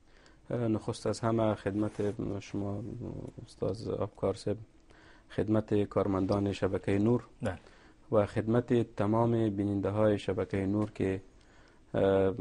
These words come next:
Speaker 1: خدمات علمی ارزنده را برایشان همیش تقدیم کرده،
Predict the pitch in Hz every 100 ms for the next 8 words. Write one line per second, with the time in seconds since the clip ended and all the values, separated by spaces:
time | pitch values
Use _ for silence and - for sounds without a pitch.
0 | 98 92 95 - 98 101 107 104 - 104
1 | 101 101 76 98 101 107 104 101 - 104
2 | 101 95 101 107 104 98 101 98 95 95
3 | 98 98 107 - 92 - 98 92 95